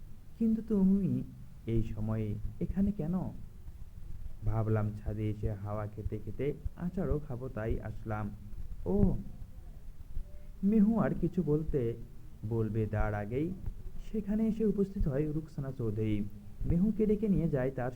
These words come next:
সাথে। নম্রতা সেদিকে একবার তাকিয়ে আবার দৃষ্টি রাখে ওই দূর আকাশে।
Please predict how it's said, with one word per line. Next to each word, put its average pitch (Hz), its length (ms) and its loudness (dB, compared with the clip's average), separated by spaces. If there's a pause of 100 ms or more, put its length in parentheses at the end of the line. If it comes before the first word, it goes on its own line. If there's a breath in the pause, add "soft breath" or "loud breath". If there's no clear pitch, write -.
সাথে। 110 320 0 (540)
নম্রতা 107 500 0
সেদিকে 107 560 -2 (400)
একবার 107 380 0 (100)
তাকিয়ে 113 520 -2 (200)
আবার 185 320 -2
দৃষ্টি 175 320 -2
রাখে 165 320 0 (360)
ওই 165 140 2
দূর 156 240 0
আকাশে। 110 520 0